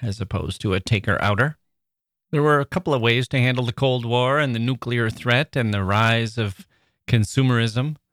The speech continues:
One was to go small, go thin, get tight-lipped and tough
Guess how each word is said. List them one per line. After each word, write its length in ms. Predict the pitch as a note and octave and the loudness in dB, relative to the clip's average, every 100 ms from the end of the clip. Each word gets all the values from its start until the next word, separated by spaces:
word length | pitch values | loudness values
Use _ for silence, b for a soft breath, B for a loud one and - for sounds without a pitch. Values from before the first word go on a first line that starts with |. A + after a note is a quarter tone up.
| _ | _
One 280 | B2+ D3 F3 | 2 2 2
was 320 | C#3+ C3+ D#3+ - | 2 0 -2 -6
to 100 | D3 | -2
go 180 | D#3 D#3+ | -2 -2
small, 600 | - - F#3+ C3+ F2+ G2 | -6 -2 0 2 0 -2
go 180 | A#2 B2 | -2 -2
thin, 540 | - E3+ D3+ G2+ F2 F#2+ | 0 0 2 2 -2 -4
get 260 | C3+ - A2+ | -4 -4 -2
tight-lipped 800 | C#3+ - - D#3+ B2 - - - _ - | -2 -2 -2 -2 -2 -6 -16 -16 _ -2
and 160 | G#2+ | -2
tough 480 | - E3 C3 - _ | 0 0 0 -2 _